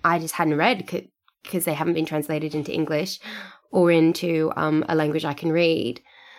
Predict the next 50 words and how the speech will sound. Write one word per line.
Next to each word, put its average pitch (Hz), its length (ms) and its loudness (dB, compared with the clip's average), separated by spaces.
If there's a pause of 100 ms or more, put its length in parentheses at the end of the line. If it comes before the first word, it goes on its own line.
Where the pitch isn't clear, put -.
(160)
So 208 300 4
there's 208 180 6
so 240 260 6
many 262 220 6
more. 185 420 6
I 165 100 2
feel 208 200 0
like 185 280 2
whenever 202 380 0
I 196 100 4
do 208 220 0
that, 180 300 0
I'm - 160 -6
just - 320 -10
brushing 196 480 0
the 185 80 0
surface. 175 760 -4 (600)
Um, 185 360 2 (300)
but 262 100 4
yeah, 262 160 8
I, 196 380 2
I - 20 4
read 196 260 2
a 240 80 4
lot. 175 500 2 (120)
I 175 160 4
tend 190 240 0
to 202 80 -8
do, 196 420 0
um, 170 520 0
I 175 100 -4
set - 340 -2
out 196 160 2
and 180 100 -2
I 170 60 0
plan 160 640 -2 (520)
all 208 140 4
the 233 140 2
episodes 233 440 0
I'm 240 140 0
gonna 233 220 2
do, 240 340 0 (160)
and 196 140 2
I 180 40 0
do 180 100 -6
them 185 140 -2
in 180 80 2
lots - 220 -4
of - 60 -14
seven. 226 520 -2